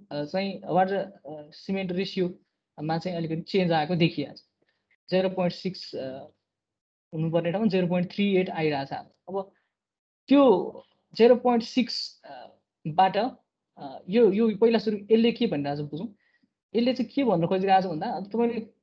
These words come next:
मानौ जेरो पोइन्ट सिक्स तपाईँको आइरहेको छैन, मानौ तपाईँको जेरो पोइन्ट फाइभ फाइभ आइरहेको छ वाटर सिमेन्ट रेसियो भने, त्यस्तो केसमा चाहिँ के गर्नुहोस् भनेर यो टेबलले भन्छ भन्दा, एक पर्सेन्ट चाहिँ स्यान्डको यो percent जति छ त्यो चाहिँ घटाइदिनुहोस् भनेर।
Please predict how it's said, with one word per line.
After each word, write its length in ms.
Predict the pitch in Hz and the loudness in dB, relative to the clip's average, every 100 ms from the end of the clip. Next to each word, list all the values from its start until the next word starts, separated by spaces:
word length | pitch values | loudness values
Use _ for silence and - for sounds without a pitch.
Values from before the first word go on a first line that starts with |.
| 170 | 0
मानौ 380 | 202 240 208 | 2 2 0
जेरो 240 | 151 214 233 | 4 6 6
पोइन्ट 260 | 233 233 | 4 0
सिक्स 440 | 226 - 233 - - | 0 0 0 -2 -2
तपाईँको 260 | 214 202 | -2 -2
आइरहेको 360 | 180 180 165 127 | 0 2 2 -2
छैन, 220 | 147 160 | -2 -2
मानौ 480 | 156 160 _ 165 202 | -2 -6 _ -6 -4
तपाईँको 240 | 202 202 185 | -4 -4 0
जेरो 200 | 202 202 | 0 0
पोइन्ट 300 | 208 185 - | -4 -4 -2
फाइभ 240 | 190 190 | -2 0
फाइभ 180 | 202 226 | 4 4
आइरहेको 380 | 170 170 156 156 | 4 2 0 -2
छ 380 | - 151 151 - - | -4 -6 -8 -12 -6
वाटर 160 | 151 151 | -4 -4
सिमेन्ट 300 | - 156 147 | -4 -6 -4
रेसियो 500 | 151 - 147 151 - _ _ - | -6 -4 -6 -6 -12 _ _ -6
भने, 320 | 143 196 233 _ - | -2 -2 -4 _ -2
त्यस्तो 260 | 247 - | 0 0
केसमा 360 | 254 233 220 196 | 0 2 2 -2
चाहिँ 140 | 196 | -6
के 220 | 208 254 254 | -6 0 4
गर्नुहोस् 500 | 226 220 233 233 - | 4 4 2 2 -4
भनेर 240 | 143 151 | -4 -2
यो 340 | 175 175 - - | -2 -2 -4 -4
टेबलले 340 | 185 180 170 | 0 2 2
भन्छ 200 | 151 135 | 0 -6
भन्दा, 260 | 143 143 233 - _ _ - | -8 -8 -10 -12 _ _ 2
एक 260 | 247 - - | 2 0 -4
पर्सेन्ट 440 | 214 - 208 202 - | -2 -4 -6 -8 -14
चाहिँ 260 | 190 240 - | -10 -10 -12
स्यान्डको 560 | - - 202 208 196 190 | -10 0 2 2 0 0
यो 120 | 185 | 0
percent 540 | 175 175 170 170 160 - | 0 0 0 -6 -8 -10
जति 340 | 147 156 160 | -6 -6 -6
छ 100 | 165 | -8
त्यो 380 | 220 - - 175 | -10 -12 -6 -4
चाहिँ 160 | 190 | -2
घटाइदिनुहोस् 640 | 160 151 165 147 143 160 - | -2 2 2 2 -2 -4 -8
भनेर। 140 | 123 | -18